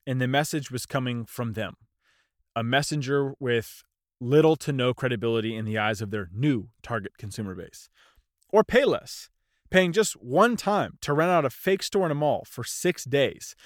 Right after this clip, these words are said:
and use the platforms of influencers, essentially at no cost to them, to get in front of the millions of people, collective, collectively millions of people through these influencers, um, to convey the, the new branding,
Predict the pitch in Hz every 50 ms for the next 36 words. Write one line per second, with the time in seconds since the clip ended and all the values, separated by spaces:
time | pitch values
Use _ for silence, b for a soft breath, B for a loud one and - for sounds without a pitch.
0 | b b b b b b b b b b b 151 143 143 139 135 131 - - 135
1 | 117 117 123 160 220 254 262 240 190 - 165 135 - - 180 170 - - - 170
2 | 156 139 123 123 104 - _ - 185 240 285 - - 139 110 95 - - - -
3 | - - - - 139 - 240 302 339 - - 165 143 135 123 113 127 147 151 147
4 | - 156 135 123 - - - 104 113 107 - - _ _ _ _ _ _ _ _
5 | _ _ _ _ _ _ - - 156 147 165 156 143 - 160 147 135 127 113 123
6 | 123 127 139 147 151 151 147 139 117 120 113 - 139 127 110 - 107 101 101 -
7 | - 139 135 147 151 - - 117 98 92 - _ _ _ - 104 101 - - 123
8 | 104 98 101 95 98 110 123 127 127 117 101 110 - - 123 - 113 101 - 123
9 | 117 107 104 110 113 107 - - 104 95 92 - - 95 92 92 - - b b
10 | b b b b b b b b b b _ _ - 127 117 113 110 104 98 95
11 | 95 98 95 - _ _ - - - 139 123 120 117 113 110 107 101 98 - _
12 | _ _ - 156 151 135 120 143 139 139 139 131 110 123 117 113 - - 120 123
13 | 120 120 127 135 131 110 117 117 123 127 123 113 107 104 98 95 98 101